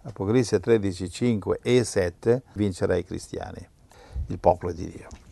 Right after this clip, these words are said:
Allora, che altre devastazioni? Lui si chiama il devastatore, perché? Perché lui, in base a,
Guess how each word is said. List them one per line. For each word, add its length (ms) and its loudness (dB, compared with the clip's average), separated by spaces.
Allora, 380 10
che 160 8
altre 380 10
devastazioni? 1200 4
Lui 180 8
si 100 -2
chiama 220 6
il 80 6
devastatore, 880 2
perché? 360 -2
Perché 420 0
lui, 460 4
in 120 -2
base 500 6
a, 360 0